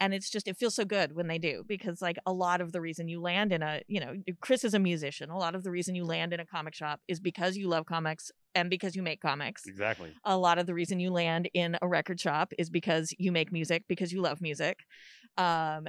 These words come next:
Speaker 1: and so, you know, a, a lot of my, you know, it's part of the reason it looks so good in the shop. I've got, you know, staff who make signage. I've got staff who make, you know, really good social media posts, all of that. Um, and then eventually, you know,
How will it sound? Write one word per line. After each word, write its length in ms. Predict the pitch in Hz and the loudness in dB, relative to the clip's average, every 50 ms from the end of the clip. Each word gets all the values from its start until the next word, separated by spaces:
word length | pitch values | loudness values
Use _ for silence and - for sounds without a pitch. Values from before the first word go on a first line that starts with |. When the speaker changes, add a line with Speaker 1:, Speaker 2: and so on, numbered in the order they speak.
| - - | -2 0
Speaker 1:
and 200 | 175 175 170 165 | 0 0 0 -2
so, 720 | - - - 175 160 156 156 156 151 151 151 151 151 156 135 | -4 2 4 6 6 6 6 4 2 2 0 -2 -4 -4 -6
you 180 | - 196 208 185 | -2 0 0 2
know, 200 | 147 143 143 - - | 2 0 -2 0 2
a, 320 | 185 180 160 - - 185 | 4 4 4 4 4 4
a 20 | 180 | 8
lot 240 | 170 170 156 165 170 | 8 8 8 6 4
of 140 | 160 151 | 0 -2
my, 240 | 170 156 156 147 - - _ - | -2 -2 -2 -2 -4 -8 _ -4
you 120 | 220 226 | 0 2
know, 80 | 180 147 | 2 2
it's 200 | - 196 190 - | 2 -2 -2 -4
part 220 | - - 202 196 | -2 -2 0 0
of 80 | 196 190 | 0 -2
the 60 | 180 | -4
reason 220 | 170 170 185 165 | -6 -4 -4 -4
it 80 | 147 - | -2 0
looks 200 | 180 185 - - | 0 0 0 0
so 120 | - 233 226 | -2 -2 0
good 140 | 233 240 | 0 0
in 60 | 247 247 | 0 -2
the 60 | 262 | -2
shop. 240 | - - 254 269 - | -2 -2 -2 -2 0
I've 140 | 175 170 190 | -2 -4 -2
got, 340 | - 160 156 151 147 147 - - _ | 0 0 0 0 0 -2 -4 -8 _
you 120 | 196 208 | -4 -2
know, 200 | 175 143 147 156 | -2 -2 -2 -4
staff 400 | 165 - - - 151 143 151 - - | -6 -8 -4 -2 0 0 0 0 -2
who 100 | 175 160 | -2 -2
make 220 | 160 135 127 - | -2 -4 -6 -2
signage. 440 | - 285 285 262 233 214 190 180 165 | 0 2 2 4 4 4 4 4 2
I've 120 | 170 160 160 | 0 -2 -2
got 180 | 160 - - | -4 -6 -6
staff 300 | - - 151 143 147 156 - | -6 -2 -2 0 -2 -2 -4
who 100 | 170 160 | -6 -6
make, 240 | 160 156 151 143 - - _ | -4 -4 -6 -6 -8 -14 _
you 120 | - 180 | -8 -6
know, 240 | 160 147 151 156 151 - | -4 -4 -4 -6 -8 -10
really 260 | 160 170 180 165 165 | -6 -4 -2 -2 -2
good 160 | 151 156 151 | -4 -6 -8
social 240 | - 147 147 - 208 | -8 -10 -8 -6 -6
media 220 | 240 285 254 240 226 | -6 -4 -4 -4 -4
posts, 360 | - 220 208 196 185 185 - | -2 0 0 0 0 0 0
all 140 | 196 180 160 | 0 0 0
of 120 | 156 151 | 0 0
that. 440 | 175 202 247 220 165 147 143 151 - - _ _ _ - - - - - _ _ _ - | 2 2 4 4 4 4 4 2 0 -4 _ _ _ -20 -20 -20 -20 -20 _ _ _ 2
Um, 80 | 180 170 | 4 4
and 420 | 165 160 160 156 156 160 180 - | 4 4 4 2 0 -2 -4 -4
then 380 | - - 622 679 679 679 640 571 | -2 -2 4 4 6 6 6 6
eventually, 360 | 523 480 415 - - 427 427 415 | 6 2 2 0 0 2 2 2
you 160 | 403 440 440 | 0 0 2
know, 220 | 285 - 196 269 | 2 2 0 0